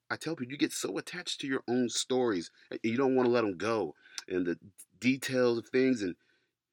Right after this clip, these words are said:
'cause you work so hard to remember these things and put 'em in the book, and then you have to cut 'em out and separate with 'em, and it hurts, man. But you have to get the book down, 'cause like I said, nobody's gonna read eight hundred pages.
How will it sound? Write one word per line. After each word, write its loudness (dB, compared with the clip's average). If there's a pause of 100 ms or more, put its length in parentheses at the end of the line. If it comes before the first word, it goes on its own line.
(100)
'cause -10
you -6
work -2
so -2
hard -2
to -4
remember 2
these -2
things -2
and -6
put -4
'em -2
in -4
the -4
book, -2
and -6
then -6
you -8
have -14
to -8 (420)
cut 0
'em 0
out -4
and -14
separate -4
with -10
'em, -14
and -12
it -8
hurts, -12
man. -16 (640)
But 0
you -8
have -4
to -16
get -8
the -10
book -10 (400)
down, -6
'cause -10
like -10
I -16
said, -14
nobody's -4
gonna -6
read -12
eight -6
hundred -10
pages. -12